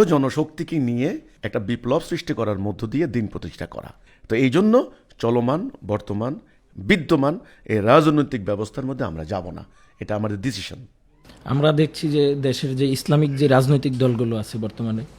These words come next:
Speaker 2: যারা কার্যক্রম পরিচালনা করছে, অনেকগুলো ইসলামিক রাজনৈতিক দল ঐক্যবদ্ধ হওয়ার চেষ্টা করছেন,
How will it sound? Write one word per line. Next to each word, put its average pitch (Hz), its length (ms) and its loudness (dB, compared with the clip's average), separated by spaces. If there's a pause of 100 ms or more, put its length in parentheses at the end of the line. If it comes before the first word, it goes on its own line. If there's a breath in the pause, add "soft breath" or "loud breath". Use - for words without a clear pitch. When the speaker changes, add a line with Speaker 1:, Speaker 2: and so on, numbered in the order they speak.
(120)
Speaker 2:
যারা 120 200 -2
কার্যক্রম 123 440 0
পরিচালনা 120 500 -2
করছে, 117 240 -6
অনেকগুলো 147 520 2
ইসলামিক 143 440 0
রাজনৈতিক 135 540 2
দল 135 200 2 (280 soft breath)
ঐক্যবদ্ধ 147 460 4
হওয়ার 139 240 4
চেষ্টা 139 280 -2
করছেন, 123 300 -2